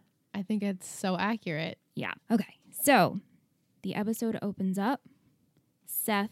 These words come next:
Speaker 2: is at the diner. Ryan and Marissa, Seth walk in, and they're talking about colleges. And Seth is the only one who is super sure where he wants to go.
Speaker 1: Yeah. He's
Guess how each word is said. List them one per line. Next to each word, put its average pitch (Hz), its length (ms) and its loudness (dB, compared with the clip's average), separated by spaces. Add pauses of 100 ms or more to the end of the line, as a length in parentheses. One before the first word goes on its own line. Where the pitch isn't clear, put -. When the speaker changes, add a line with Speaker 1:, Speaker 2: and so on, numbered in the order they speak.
(160)
Speaker 2:
is 185 140 -4
at 160 220 -6
the 156 80 -10
diner. 240 560 4 (720)
Ryan 180 380 4
and 156 100 2
Marissa, 175 600 0 (400)
Seth 180 440 -6
walk 185 320 -6
in, 160 320 -2 (520)
and 170 100 -4
they're 151 60 -6
talking 185 400 -2
about 165 320 -2
colleges. - 960 -10 (460)
And 208 180 2
Seth 226 640 2 (120)
is 214 160 2
the 214 200 2 (100)
only 339 380 4
one 208 600 4 (100)
who 214 100 2
is 208 120 4
super 339 420 4
sure 285 220 4
where 233 120 6
he 220 140 4
wants 170 280 2
to 123 100 -6
go. 57 220 -2
Speaker 1:
Yeah. 214 400 0 (260)
He's 226 640 -2